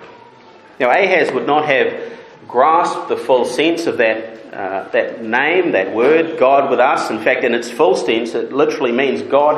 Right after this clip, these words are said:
has come to be with us. God is here with us. But it has another meaning, which I think is really the focal point of this prophecy, that God is for us.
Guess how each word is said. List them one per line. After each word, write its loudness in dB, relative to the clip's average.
has -2
come 0
to -8
be -4
with 0
us. -4
God 4
is 0
here 2
with 4
us. -2
But 2
it -2
has 4
another 4
meaning, 0
which 0
I 2
think 0
is -2
really 4
the 0
focal 2
point 0
of 0
this 0
prophecy, 0
that -4
God 4
is 0
for 4
us. -2